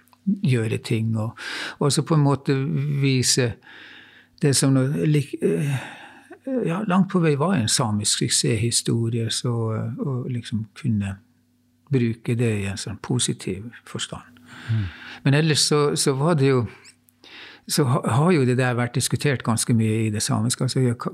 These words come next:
Speaker 1: hva er det viktigste? Er det å, å dra ut i verden og få aksept, eller, eller, eh, å reise rundt på de samiske stedene? <clears throat> Og der synes jeg jo for så vidt Mari Boine er inne på noe veldig viktig med det at,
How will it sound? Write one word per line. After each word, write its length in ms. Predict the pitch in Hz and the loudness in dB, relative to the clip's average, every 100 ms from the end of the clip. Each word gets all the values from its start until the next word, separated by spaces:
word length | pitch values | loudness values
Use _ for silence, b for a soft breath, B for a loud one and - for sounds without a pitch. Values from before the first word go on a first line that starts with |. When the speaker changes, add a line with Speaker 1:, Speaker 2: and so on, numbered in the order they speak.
| - | -4
Speaker 1:
hva 180 | 131 123 | 0 2
er 160 | 131 120 | 2 2
det 100 | 120 | 2
viktigste? 640 | 127 127 - - - 117 113 | 0 -2 -4 -4 -2 0 0
Er 80 | |
det 140 | 113 110 | 0 0
å, 60 | 110 110 | 0 0
å 220 | 135 120 | -2 0
dra 260 | 113 120 113 | 0 0 2
ut 240 | 117 - 123 | 0 0 -2
i 80 | |
verden 440 | 120 127 117 117 104 | 0 2 2 2 0
og 80 | - | 0
få 160 | 117 101 | -2 -2
aksept, 640 | - - 104 - - - B B B - | -2 -2 -2 -6 -20 -20 B B B 0
eller, 280 | 110 107 127 | 0 2 0
eller, 240 | 113 113 110 | 0 0 -2
eh, 200 | 107 113 | -4 -6
å 120 | - 117 | -4 -2
reise 400 | 110 107 - 120 | -2 0 0 0
rundt 240 | 110 104 - - | 2 0 -2 -8
på 120 | 135 | -4
de 140 | 113 113 | -2 0
samiske 520 | - 120 113 104 120 | 0 0 2 0 -2
stedene? 480 | - 110 110 113 107 - B B B B | -2 -2 -2 -6 -10 -14 B B B B
<clears throat> 180 | - 190 | -2 0
Og 80 | 135 | 0
der 120 | 139 139 | 2 2
synes 220 | 151 147 | 2 4
jeg 100 | 190 | 2
jo 60 | 135 | 4
for 80 | 143 | 4
så 80 | 139 | 4
vidt 300 | 120 - - 175 | 2 -2 -2 2
Mari 200 | 135 127 | 4 4
Boine 360 | 139 139 120 120 117 | 4 4 4 4 4
er 120 | 120 120 160 147 | 4 2 4 4
inne 200 | 135 113 | 4 2
på 120 | 123 | 2
noe 180 | 117 110 | 2 2
veldig 240 | 110 113 120 | 2 2 2
viktig 340 | 123 - 127 | -2 0 2
med 120 | 117 | 2
det 80 | 117 | 2
at, 240 | 113 110 | 0 -4